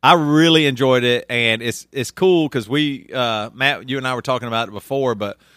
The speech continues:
one of the questions that came to my mind is I was just asking him, you know, "What, what is it like to move on, or how do you move on?" And how do, 'cause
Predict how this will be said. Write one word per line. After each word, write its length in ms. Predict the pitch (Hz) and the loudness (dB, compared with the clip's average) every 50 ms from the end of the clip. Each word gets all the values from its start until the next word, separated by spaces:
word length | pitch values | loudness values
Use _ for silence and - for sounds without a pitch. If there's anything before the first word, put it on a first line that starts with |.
| _ _ _ | _ _ _
one 160 | - 139 165 | -4 -2 0
of 60 | 175 | 0
the 80 | 151 139 | 0 0
questions 400 | - 160 160 170 - - 131 113 | 2 4 2 2 2 -2 -6 -8
that 60 | 117 | -8
came 200 | - - 156 156 | -6 -4 -4 -2
to 60 | 139 127 | -2 -2
my 80 | 117 | -2
mind 400 | 113 120 151 190 185 156 127 120 | 0 2 2 2 2 2 0 -2
is 160 | 117 113 107 98 | -4 -6 -6 -6
I 80 | 101 | -4
was 100 | 123 117 | -4 -4
just 140 | 127 120 - | -4 -2 0
asking 280 | 131 127 - - 120 113 | 0 0 0 -2 -6 -8
him, 140 | 107 107 | -8 -6
you 80 | 110 110 | -6 -4
know, 180 | 107 101 98 104 | -4 -4 -6 -6
"What, 280 | - 120 139 170 - | -4 -4 -2 -2 -2
what 140 | 139 151 160 | -2 -4 -4
is 80 | 135 147 | -4 -4
it 60 | - | -2
like 240 | 123 131 147 143 - | 0 0 0 0 -2
to 80 | - 127 | -6 -4
move 240 | 127 135 143 120 | -4 -2 0 0
on, 240 | 123 123 139 143 131 | 0 0 0 -2 -4
or 60 | 110 | -4
how 240 | - - 139 143 147 143 | -4 -2 -2 0 0 -2
do 100 | 143 143 | -2 -4
you 140 | 143 139 | -4 -4
move 240 | 139 143 143 135 127 | -2 -2 -2 0 0
on?" 400 | 135 131 139 147 151 156 165 160 _ _ _ _ _ _ _ _ _ - | -2 -2 0 -2 -2 -4 -6 -10 _ _ _ _ _ _ _ _ _ 0
And 460 | 127 131 127 123 120 117 117 123 - _ _ - | 2 4 4 4 2 2 -2 -4 -10 _ _ -6
how 160 | 131 160 175 | -4 -4 -4
do, 220 | 175 - - 131 139 | -4 -4 -10 -12 -8
'cause 220 | - 160 135 - | -6 -6 -6 -6